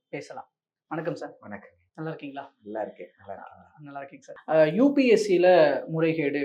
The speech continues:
Speaker 1: அப்படின்னு சொல்லிட்டு ஒரு, ஒரு பேச்சு ஒண்ணு எழுந்திருக்கு. இப்ப யூ பி எஸ் சில வந்து ஒரு முறைகேடா? ஏன்னா யூ பி எஸ் சி இப்ப நீட் போல இல்லாம யூ பி எஸ் சி முன்னாடில இருந்து நடந்துகிட்டு இருக்கிற ஒரு எக்ஸாம். இப்ப அதுல முறைகேடு, அதனுடைய தலைவர் வந்து, அஹ், ராஜினாமா செஞ்சிருக்கிறதன்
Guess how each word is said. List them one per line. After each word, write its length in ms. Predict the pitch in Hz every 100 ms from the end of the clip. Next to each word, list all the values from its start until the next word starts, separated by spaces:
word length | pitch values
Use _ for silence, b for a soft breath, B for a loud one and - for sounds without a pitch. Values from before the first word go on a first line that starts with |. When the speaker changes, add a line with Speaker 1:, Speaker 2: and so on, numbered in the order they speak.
| 127
Speaker 1:
அப்படின்னு 300 | 139 147 147
சொல்லிட்டு 320 | 135 139 165 196 208 208
ஒரு, 100 | 160
ஒரு 140 | 160
பேச்சு 300 | 156 175 170
ஒண்ணு 240 | 160 151 165
எழுந்திருக்கு. 360 | 143 143 131
இப்ப 180 | 131 156
யூ 160 | 196 233
பி 120 | 247
எஸ் 140 | 240 -
சில 320 | 240 220 220
வந்து 320 | 214 214 214 285
ஒரு 140 | 233
முறைகேடா? 500 | 185 185 185 190 180
ஏன்னா 200 | 170 170 185
யூ 120 | 190
பி 120 | 214
எஸ் 100 | 208
சி 60 | 196
இப்ப 140 | 165
நீட் 240 | 175 202 -
போல 200 | 208 202
இல்லாம 360 | 175 160 214 294 B B -
யூ 100 | 220
பி 100 | 233
எஸ் 80 | 208
சி 80 | 220
முன்னாடில 480 | 185 190 208 202
இருந்து 160 | 202 202
நடந்துகிட்டு 440 | 170 165 185 165
இருக்கிற 220 | 165 175 170
ஒரு 140 | 143
எக்ஸாம். 300 | 135 - 139 b b
இப்ப 180 | _ 165
அதுல 260 | 180 240 247
முறைகேடு, 560 | 208 214 208 196 180 196
அதனுடைய 720 | 151 151 208 202 190 180 165
தலைவர் 360 | 165 165 175
வந்து, 260 | 160 151 160 156 147 143 -
அஹ், 140 | 147
ராஜினாமா 460 | 147 156 156 147 147
செஞ்சிருக்கிறதன் 680 | 147 143 143 143 139 139